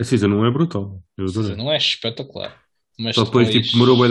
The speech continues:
Speaker 1: de tempo até sair a season dois e depois
Speaker 2: Yeah,
Speaker 1: quando saiu já não vi.
Speaker 2: e, e a season dois, pá, ahm, a season dois é, é fre-, é, é, é boa, desce um bocadinho de qualidade, mas é boa, ok?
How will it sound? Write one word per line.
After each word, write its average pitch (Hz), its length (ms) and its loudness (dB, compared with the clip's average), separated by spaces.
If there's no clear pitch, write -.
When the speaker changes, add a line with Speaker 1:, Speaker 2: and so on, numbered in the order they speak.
Speaker 1:
de 117 60 -2
tempo 117 200 0
até 117 140 -2
sair 110 260 -2
a 110 60 -2
season 110 320 -4
dois 107 180 -4
e 113 80 -2
depois 107 140 2
Speaker 2:
Yeah, 98 220 0
Speaker 1:
quando 87 80 -6
saiu 107 120 0
já 110 120 0
não 107 100 2
vi. 101 460 -6
Speaker 2:
e, 117 120 -6
e 107 40 -4
a 107 40 -8
season 107 460 -6
dois, 104 440 -8
pá, 107 360 -10
ahm, 104 840 -10
a 120 40 -14
season 113 360 -8
dois 104 260 -6
é, 107 260 -4
é - 40 -8
fre-, - 260 -14
é, - 500 -4
é, - 20 4
é 175 40 6
boa, 170 480 2
desce 123 560 -2
um 143 80 -8
bocadinho 151 160 -4
de - 20 -8
qualidade, 139 220 2
mas 120 120 -2
é 135 80 4
boa, 120 420 0
ok? 131 400 -8